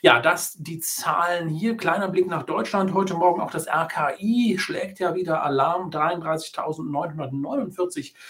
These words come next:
positiv getestet in Deutschland, neuer Rekord da auch, äh, in dieser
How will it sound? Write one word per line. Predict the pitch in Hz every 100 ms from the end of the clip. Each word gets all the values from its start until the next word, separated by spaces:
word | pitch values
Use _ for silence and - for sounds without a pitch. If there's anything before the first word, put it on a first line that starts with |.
| - - _
positiv | - 165 156 147
getestet | - 139 143 - 139
in | 131 123
Deutschland, | 104 - - 147 139
neuer | 147 147 143
Rekord | 139 135 139 139 - - - - _
da | 135 131 -
auch, | - 139 - - -
äh, | 160 151 -
in | 147
dieser | 156 156 143